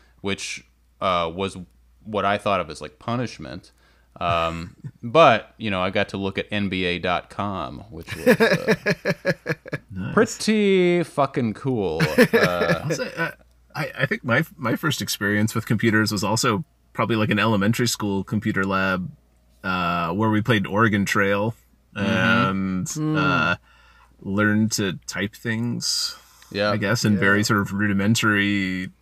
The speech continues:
Speaker 2: uh, you know, word processing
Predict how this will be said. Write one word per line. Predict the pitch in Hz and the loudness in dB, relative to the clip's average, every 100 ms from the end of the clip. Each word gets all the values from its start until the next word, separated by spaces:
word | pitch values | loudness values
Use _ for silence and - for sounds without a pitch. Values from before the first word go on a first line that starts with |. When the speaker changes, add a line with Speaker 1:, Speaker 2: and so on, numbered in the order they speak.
| - | -10
Speaker 2:
uh, | 101 95 87 _ _ _ _ - | -6 -6 -8 _ _ _ _ -10
you | 98 | -6
know, | 85 85 82 _ - | -4 -6 -8 _ -6
word | 95 90 | -4 -2
processing | 95 90 107 107 117 113 113 110 | 0 0 -2 -4 -2 -2 -2 -4